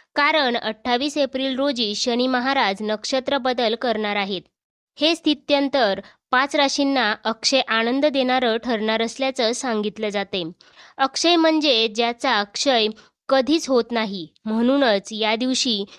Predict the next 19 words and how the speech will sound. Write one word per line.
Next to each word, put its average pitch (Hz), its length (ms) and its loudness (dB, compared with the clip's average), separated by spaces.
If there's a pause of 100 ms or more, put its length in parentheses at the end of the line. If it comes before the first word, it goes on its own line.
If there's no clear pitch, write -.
(140)
सोनं 294 400 2
खरेदीला 285 560 0
जास्त 240 420 -2
महत्त्व 254 420 0
असतं. 202 420 -2 (360)
मात्र 220 560 0
सोन्याचे 233 640 0
गगनाला 214 500 0
भिडलेले 262 520 2
भाव 233 300 -2
पाहता 247 500 -2 (540)
ते 320 120 2
घेण्याची 277 680 2
हिंमत 247 600 0
कोण 247 240 2
करणार 247 460 0
हा 220 220 -4
प्रश्न 240 400 -2
आहे. 190 280 -4